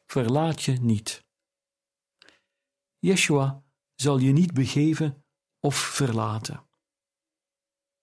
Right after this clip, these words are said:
Hij pakte zijn houten kistje en stond op. "Preek afgelopen." Met een glimlach boog hij voor haar,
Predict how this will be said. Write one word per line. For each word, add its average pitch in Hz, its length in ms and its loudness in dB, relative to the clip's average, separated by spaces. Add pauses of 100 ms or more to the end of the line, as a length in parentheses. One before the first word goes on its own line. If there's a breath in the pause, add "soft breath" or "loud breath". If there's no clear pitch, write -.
(1400 loud breath)
Hij 127 180 -2
pakte 220 300 2
zijn 131 180 4
houten 170 380 4
kistje 185 400 2
en 135 160 0
stond 113 320 2
op. - 300 -12 (880)
"Preek 180 320 2
afgelopen." 127 640 -2 (1300)
Met 127 160 0
een 120 100 2
glimlach 143 540 2 (520)
boog 175 440 2
hij 156 380 -2 (160)
voor 117 320 -2
haar, 113 580 -4